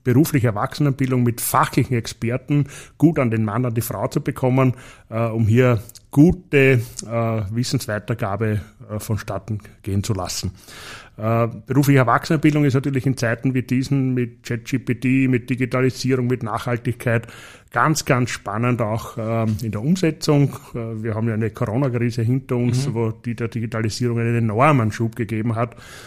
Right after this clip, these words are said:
Speaker 1: äh, wo wir auch gelernt haben, dass wir viele, viele Teile auf die digitale Ebene legen können,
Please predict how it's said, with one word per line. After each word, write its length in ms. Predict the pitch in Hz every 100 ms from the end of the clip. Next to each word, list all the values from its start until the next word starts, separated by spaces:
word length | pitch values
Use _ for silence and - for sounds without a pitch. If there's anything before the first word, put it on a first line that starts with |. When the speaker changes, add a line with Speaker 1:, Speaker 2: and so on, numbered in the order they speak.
| - - -
Speaker 1:
äh, 40 |
wo 840 | 107 113 110 110 107 113 110 113 113 107
wir 260 | 117 151
auch 220 | 131 127 -
gelernt 520 | 120 107 107 139 -
haben, 500 | 120 120 127 127 123
dass 220 | 117 -
wir 80 | 117
viele, 280 | - 139 135
viele 300 | 127 117 110
Teile 360 | 101 107 110
auf 160 | 104 -
die 120 | -
digitale 440 | 101 95 98 123 151
Ebene 240 | 147 139
legen 260 | 127 127 123
können, 260 | 120 113